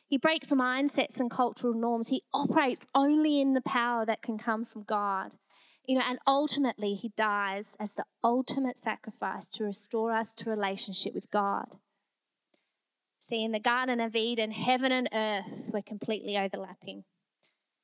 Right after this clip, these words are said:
Then Adam and Eve rip apart heaven and earth when they decide to declare independence from God by defining good and evil for themselves.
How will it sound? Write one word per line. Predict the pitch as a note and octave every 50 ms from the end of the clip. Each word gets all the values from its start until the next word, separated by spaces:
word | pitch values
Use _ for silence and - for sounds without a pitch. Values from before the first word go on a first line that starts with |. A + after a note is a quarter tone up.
| _ _ _ _ _ -
Then | A#3 A3 -
Adam | A#3+ B3 C4 C4+ C#4 C4+ C4
and | B3 A#3+ -
Eve | - A3+ A#3+ A#3+ B3 A3 - - - - - - - - _ _ _ _ _ _ _ _
rip | B3 C#4 C4 B3+
apart | A#3 - - - A#3+ A#3 A3 A#3
heaven | A3 A3+ A#3+ A3+ A#3+ A#3
and | A#3 A#3 A3+ -
earth | - G#3 G3+ G3+ G3+ G3+ - - - _ _ _ _ _ _ -
when | A#3 A#3+ B3
they | B3+ B3+ C4+
decide | C4+ D4+ C4+ - - B3 A#3 A#3+ A#3+ B3 B3
to | - A#3+
declare | G#3 A3 G#3 - - A#3+ A#3 A3+
independence | A3 A#3 A#3 A#3 A3+ - A3+ A#3 A3 A3 A3 G#3+ G3 - -
from | - G#3+ G3+
God | - G#3+ G3 G#3 G#3 G3 G3 A3 - _ _ _ _ -
by | A3 G#3+ G3+
defining | - A3 - - G#3+ G#3 G#3 G#3 G3+ G3+ G3+
good | G3 G#3 G3+ G3+ G3+
and | G3 G3
evil | F#3+ F#3+ F#3+ - F#3 F#3 F#3+ _ _ _ _ -
for | A3+ G3+
themselves. | F#3+ F#3 F#3 - - - F#3+ F#3 F3+ F#3 F#3 - - - - -